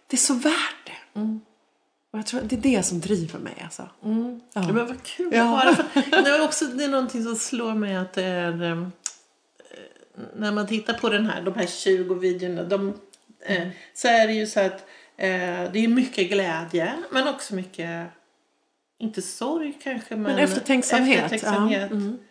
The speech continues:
Speaker 1: Framme snart, att
Speaker 2: Ja.
Speaker 1: vara sin egen gud,
Speaker 2: Ja.
Speaker 1: eller från djupt av min själ, eller,
Speaker 2: Ja,
Speaker 1: ja.
Speaker 2: precis.
Speaker 1: Ja.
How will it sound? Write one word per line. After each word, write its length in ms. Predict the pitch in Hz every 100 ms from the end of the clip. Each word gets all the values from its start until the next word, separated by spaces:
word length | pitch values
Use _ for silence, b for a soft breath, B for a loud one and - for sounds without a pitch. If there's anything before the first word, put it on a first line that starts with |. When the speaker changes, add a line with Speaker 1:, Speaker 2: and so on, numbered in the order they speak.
| -
Speaker 1:
Framme 360 | - 240 214 208
snart, 420 | 214 196 208 208
att 80 | 185
Speaker 2:
Ja. 60 |
Speaker 1:
vara 120 | 190
sin 180 | 196 190
egen 280 | 196 180 180
gud, 260 | 185 180 190
Speaker 2:
Ja. 40 | 180
Speaker 1:
eller 180 | 170 170
från 220 | 190 202
djupt 300 | 202 208 -
av 100 | 190
min 140 | 185
själ, 480 | 185 185 170 175 170
eller, 180 | 175 180
Speaker 2:
Ja, 100 | 202 220
Speaker 1:
ja. 200 | 196 185 196
Speaker 2:
precis. 260 | 208 302 -
Speaker 1:
Ja. 280 | 202 190 190